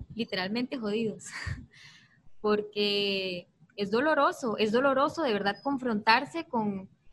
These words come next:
y es que muchas veces no es una herida, son varias, no son dos ni tres, son un montón, porque creo que también esto viene generacional, cuando vos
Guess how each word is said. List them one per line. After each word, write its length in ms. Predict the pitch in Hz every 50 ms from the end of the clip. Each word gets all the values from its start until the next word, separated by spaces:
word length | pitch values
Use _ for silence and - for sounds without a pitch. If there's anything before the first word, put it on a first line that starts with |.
| _ _
y 120 | - 226 226
es 120 | 226 226
que 160 | - 320 330
muchas 340 | 285 277 285 277 - 330 311
veces 240 | 302 311 311 339 320
no 100 | 294 285
es 120 | - - -
una 220 | 294 311 349 359
herida, 500 | 349 359 359 339 285 226 190 185 185 - - - - _ _ _ _ - -
son 400 | - 208 214 233 269 302 311 - -
varias, 580 | 214 202 208 262 381 370 302 220 208 208 - -
no 140 | 214 214
son 220 | 208 226 240 240 240
dos 180 | 294 311 330 339 320
ni 160 | 277 247 -
tres, 220 | - 269 302 330 -
son 160 | 247 220 247
un 60 | 277
montón, 600 | 294 302 311 339 - 254 277 320 339 302 262 -
porque 580 | - 226 214 220 220 220 220 214 214 208 - - - - - - - - - - - - - - - - - - - -
creo 340 | - 285 285 294 320 359 359 -
que 100 | 302 247
también 440 | - 240 233 226 240 262 285 302
esto 300 | 311 302 302 302 - 302
viene 720 | 294 285 277 277 285 285 302 302 302 294 277 233 214 214 - -
generacional, 960 | 190 226 226 220 208 208 214 208 - 214 202 208 214 233 269 302 311 302 277 -
cuando 300 | - 226 214 208 202 202
vos 920 | 202 208 220 226 233 247 262 277 285 - - - - - - - - -